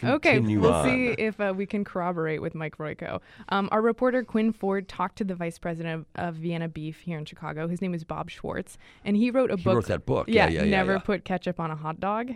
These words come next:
Speaker 1: And ironically enough, he doesn't have a definitive <laughs> answer for why you should never put ketchup on a hot dog. He says ab-, actually nobody knows for sure. But an explanation that he's heard from a lot of folks is that the vendors who used to sell the hot dogs back in the Depression era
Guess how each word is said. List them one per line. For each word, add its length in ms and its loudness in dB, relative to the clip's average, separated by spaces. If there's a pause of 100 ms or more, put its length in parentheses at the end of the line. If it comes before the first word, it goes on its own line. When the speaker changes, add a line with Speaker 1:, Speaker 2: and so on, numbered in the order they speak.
Speaker 1:
And 340 0
ironically 560 4
enough, 320 -2
he 220 -6
doesn't 400 -4
have 180 -6
a 60 -4
definitive 600 0
<laughs> 40 -6
answer 480 2 (180)
for 120 4
why 420 4 (340)
you 120 2
should 140 2
never 220 4
put 200 0
ketchup 280 -2
on 80 2
a 60 0
hot 200 -2
dog. 240 -2
He 100 2
says 240 -2
ab-, 240 2
actually 320 2
nobody 420 2
knows 320 -4
for 160 -6
sure. 400 -6 (340)
But 140 6
an 140 0
explanation 540 0
that 100 -2
he's 320 -2
heard 180 0
from 140 -2
a 60 0
lot 180 0
of 80 -6
folks 320 -6
is 80 -8
that 200 -2 (100)
the 120 -2
vendors 500 0
who 100 -4
used 260 -4
to 80 -4
sell 200 -4
the 80 -4
hot 200 -10
dogs 300 -6
back 220 -8
in 40 -6
the 60 -4
Depression 420 -10
era 340 -6